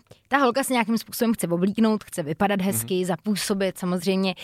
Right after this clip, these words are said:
Speaker 1: Takže když vymyslíš prostě lezení na horolezecký zdi nebo skákání na trampolíně a ona přijde v sukně, v podpatkách, tak to bude jako blbý.
Speaker 2: Tak jako na té trampolíně v té sukni by to nemuselo být úplně blbý, že jo?
Speaker 1: No počkej,
Speaker 2: Aspoň
Speaker 1: pro tebe ale.
Speaker 2: N-, no, jasně.
Speaker 1: No, a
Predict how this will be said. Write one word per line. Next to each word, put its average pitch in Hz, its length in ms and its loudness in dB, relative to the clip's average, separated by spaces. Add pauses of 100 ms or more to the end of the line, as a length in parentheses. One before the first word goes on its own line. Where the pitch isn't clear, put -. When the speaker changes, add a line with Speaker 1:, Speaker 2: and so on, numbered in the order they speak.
(120)
Speaker 1:
Takže 214 220 0
když 214 220 2
vymyslíš 220 460 2
prostě 220 720 2
lezení 214 560 4
na 196 160 4
horolezecký 202 580 0
zdi 185 220 0
nebo 202 200 2 (300)
skákání 196 540 0
na 185 80 0
trampolíně 190 560 0 (200)
a - 80 4
ona 220 200 4
přijde 214 220 -2
v - 60 -6
sukně, 196 300 -6
v - 60 -14
podpatkách, - 560 -2
tak - 180 0
to 233 100 0
bude 220 160 0
jako 208 200 0
blbý. 180 360 -4 (640)
Speaker 2:
Tak 120 160 -6
jako 120 180 -4
na 123 80 0
té 135 100 -2
trampolíně 123 440 2
v 120 40 -6
té 139 120 -10
sukni - 260 -4
by 123 80 -2
to 135 100 0
nemuselo 127 380 -2
být 127 140 -2
úplně 135 260 -4
blbý, 135 280 -4
že 92 100 -10
jo? 87 120 -12
Speaker 1:
No 247 80 2
počkej, 220 380 -2
Speaker 2:
Aspoň - 180 -6
Speaker 1:
pro 262 80 6
tebe 254 260 0
ale. 175 260 -4 (560)
Speaker 2:
N-, 147 220 0
no, 151 320 2
jasně. 180 380 -6 (240)
Speaker 1:
No, 233 80 4 (180)
a 262 100 4